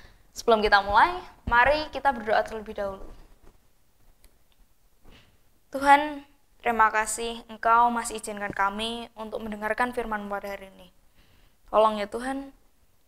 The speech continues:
biarkanlah kami untuk berkonsentrasi, jamalah hati kami, agar kami bisa mengerti maksud dan apa yang ingin Kau sampaikan dari firman-Mu pada hari ini ya Tuhan. Terima kasih Tuhan, dalam nama Tuhan Yesus kami berdoa bersyukur. Amin.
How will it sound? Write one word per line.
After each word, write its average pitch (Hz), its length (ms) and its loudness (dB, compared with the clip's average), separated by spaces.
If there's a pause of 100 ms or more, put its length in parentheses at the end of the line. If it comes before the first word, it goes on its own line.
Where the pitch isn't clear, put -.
(340)
biarkanlah 233 400 2
kami 226 320 -4
untuk 214 160 -10
berkonsentrasi, 214 1040 -12
jamalah 240 400 -2
hati 220 240 -10
kami, 214 640 -10 (320)
agar 220 240 -2
kami 233 480 -4
bisa 220 240 -6
mengerti 208 960 -10 (160)
maksud 240 480 -4 (460)
dan 208 240 -2
apa 233 320 -2
yang 214 320 -4
ingin 208 240 -14
Kau 202 160 -6
sampaikan 202 400 -10
dari 202 160 -6
firman-Mu 196 560 -14
pada 196 240 -12
hari 190 160 -12
ini 190 80 -20
ya 196 160 -20
Tuhan. 226 320 -12 (720)
Terima 214 240 0
kasih 214 240 -10
Tuhan, 269 400 -6
dalam 220 240 -8
nama 226 240 -10
Tuhan 220 160 -10
Yesus 214 160 -14
kami 214 240 -12
berdoa 208 240 -16
bersyukur. - 400 -12 (640)
Amin. 208 240 -14